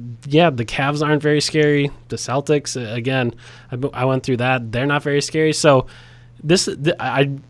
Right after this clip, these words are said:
I would agree. This is a true opportunity for this Bucks team to make a deep run, which is, again, years of, years ahead of whatever schedule was preconceived, um,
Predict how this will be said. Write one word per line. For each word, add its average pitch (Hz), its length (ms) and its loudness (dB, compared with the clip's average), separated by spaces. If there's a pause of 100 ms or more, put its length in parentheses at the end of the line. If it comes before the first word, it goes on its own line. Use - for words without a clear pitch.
I - 140 0
would 165 100 0
agree. 180 280 4
This 135 340 0
is 156 200 4
a 139 220 0
true 151 480 2
opportunity 135 840 -2
for 139 360 -2
this 131 220 -2
Bucks 123 320 -4
team 117 360 0 (440)
to - 100 -6
make 120 260 -4
a 135 60 -4
deep 135 300 -4
run, 147 340 -2 (160)
which 135 260 -2
is, 123 500 0
again, 139 500 0 (440)
years 147 380 2
of, 139 120 0 (280)
years 160 240 2
ahead 151 240 2
of 139 140 0
whatever 131 320 2
schedule 156 640 4
was 135 240 2
preconceived, 143 920 0 (320)
um, 117 540 0